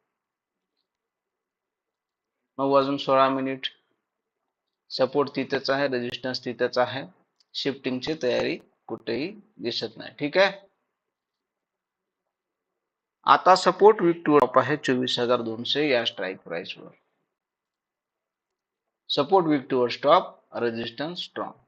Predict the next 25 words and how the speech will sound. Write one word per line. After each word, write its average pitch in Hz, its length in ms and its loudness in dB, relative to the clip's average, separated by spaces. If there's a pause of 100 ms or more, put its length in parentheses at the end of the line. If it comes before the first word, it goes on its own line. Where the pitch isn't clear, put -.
(280)
या 131 100 -2
सर्व 156 360 2
गोष्टीची 156 400 -2
आपण 160 360 2
लाईव्ह 139 240 0
मार्केटमध्ये 117 600 -6
सकाळी 120 420 -6 (540)
चर्चा 117 320 -2
केलेली 110 420 -8
आहे, 92 120 -12
ठीक 147 240 -10
आहे. 170 120 -2 (260)
पुढं 127 200 0
पाहूयात 123 440 0 (760)
सपोर्ट 170 380 4
वीक 170 220 2
टू 160 120 6 (180)
टॉप. 156 260 8 (1400)
आता 135 200 4
सपोर्ट 190 400 4
shifted 135 480 -4
from 151 260 0 (140)
bottom 120 440 0
to 123 120 -4 (100)
top, 95 160 -2